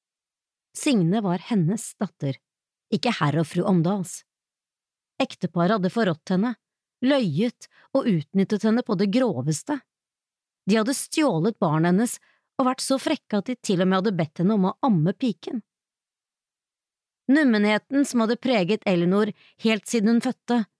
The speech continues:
den som hadde fått henne til å bli i sengen i lange tider,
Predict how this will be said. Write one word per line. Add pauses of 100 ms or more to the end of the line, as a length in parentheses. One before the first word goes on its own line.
(280)
den
som
hadde
fått
henne
til
å
bli
i
sengen
i
lange
tider,